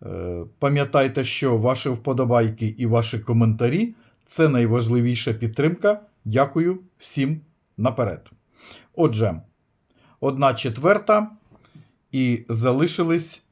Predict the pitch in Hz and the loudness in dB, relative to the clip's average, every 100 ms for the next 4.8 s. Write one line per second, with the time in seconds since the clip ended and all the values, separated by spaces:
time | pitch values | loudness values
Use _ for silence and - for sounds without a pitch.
0 | _ - - - 143 143 151 156 - _ | _ -16 -6 2 4 4 2 0 -4 _
1 | _ _ _ _ _ - 117 110 117 110 | _ _ _ _ _ -10 -6 2 2 2
2 | 147 165 - - - 123 104 98 78 - | 0 -4 -12 -10 2 4 4 0 -6 -14
3 | _ _ _ _ _ _ _ _ _ _ | _ _ _ _ _ _ _ _ _ _
4 | _ - - - 127 107 127 196 | _ -14 -8 -2 0 2 0 -2